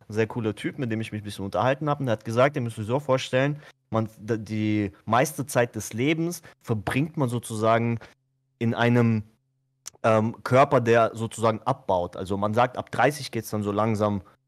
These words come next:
bisschen runter, wenn man nichts macht. Das heißt, bis fünfzehn ist man sozusagen noch mehr oder weniger Kind. Ab fünfzehn bis dreißig hat man fünfzehn Jahre einen jungen,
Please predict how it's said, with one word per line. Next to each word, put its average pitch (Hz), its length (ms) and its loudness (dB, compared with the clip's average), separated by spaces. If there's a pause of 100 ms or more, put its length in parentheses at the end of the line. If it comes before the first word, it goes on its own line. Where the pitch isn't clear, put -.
(140)
bisschen 101 280 -6
runter, 175 360 2
wenn 135 120 4
man 127 100 4
nichts 127 240 -4
macht. 139 380 2 (240)
Das 110 160 -2
heißt, 123 260 4
bis 127 140 -2
fünfzehn 175 600 2 (380)
ist 117 200 -8
man 131 180 4
sozusagen 123 460 2
noch 117 260 0 (120)
mehr 120 120 4
oder 120 100 0
weniger 113 260 2
Kind. 202 440 -2 (220)
Ab 127 180 0
fünfzehn 160 480 0
bis 117 160 0
dreißig 143 520 2
hat 147 140 0
man 139 140 0
fünfzehn 170 420 -2
Jahre 135 400 4
einen 120 300 2
jungen, 151 560 4